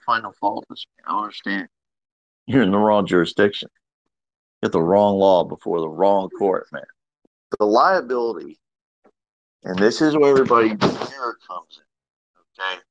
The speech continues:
We're all guilty because we bear the liability because we think in our heads that if, if we're far removed from it, and we told Jimmy to go do it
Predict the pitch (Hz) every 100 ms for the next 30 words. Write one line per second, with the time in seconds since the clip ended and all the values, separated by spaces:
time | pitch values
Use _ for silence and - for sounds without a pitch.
0 | _ _ _ _ - 92 98 - 104 156
1 | 127 - 139 123 - - 78 _ _ _
2 | _ _ 107 - 117 107 98 110 147 131
3 | 123 117 107 101 95 95 127 120 92 87
4 | - - 92 92 110 107 _ _ - 202
5 | 202 196 - _ _ _ _ _ _ _
6 | _ 113 123 123 120 139 131 107 95 104
7 | 98 95 107 104 - _ - _ 104 101
8 | 117 - 131 143 156 127 113 123 147 147
9 | 127 104 85 76 80 _ _ _ 78 104
10 | 147 147 151 143 120 135 143 117 107 113
11 | 131 - 143